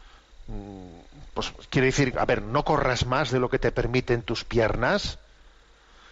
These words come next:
Mm, dice incluso, ¿no? Comentando esto Albino Luciani, dice, no coger tortícolis, tortícolis de tanto mirar a metas demasiado altas que no, pues, que, que ahora mismo no están en tu, en ti alcanzar,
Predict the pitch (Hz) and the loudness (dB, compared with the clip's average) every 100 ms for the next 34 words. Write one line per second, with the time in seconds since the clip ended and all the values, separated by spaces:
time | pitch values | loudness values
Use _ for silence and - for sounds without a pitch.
0 | - - - - - - - - - - | -20 -20 -20 -20 -20 -20 -20 -20 -20 -18
1 | 113 104 101 98 90 - - 147 - - | -14 -12 -12 -14 -18 -20 -20 -18 -16 -14
2 | 127 - 131 131 127 113 120 120 104 123 | -14 -10 -2 0 2 0 0 0 2 2
3 | 127 104 107 107 127 113 113 - 117 110 | 0 0 0 2 2 2 -2 0 -2 0
4 | 120 110 110 - 117 107 107 - 110 - | 0 0 0 0 2 2 -2 2 2 2
5 | - - - 139 156 170 151 143 - 127 | -10 -16 -2 0 2 2 2 0 0 -2
6 | - 160 - 131 123 113 - - - 117 | 0 -2 2 2 2 -2 -6 -4 -2 0
7 | 139 - 120 120 - - - - - - | 0 2 2 2 0 -12 -18 -20 -20 -4
8 | 123 - 147 139 143 131 131 131 127 - | -2 2 0 2 0 2 2 2 0 -2
9 | 131 131 143 131 120 127 120 113 127 120 | 0 2 2 2 2 2 2 2 2 4
10 | 127 131 120 123 - 123 120 123 117 - | 4 4 2 -2 0 0 2 2 2 -2
11 | - 110 - 117 120 120 127 123 120 113 | 0 0 2 2 2 2 2 2 2 0
12 | 113 123 117 117 107 120 117 117 107 - | 0 0 0 0 2 4 4 2 0 0
13 | 147 | 0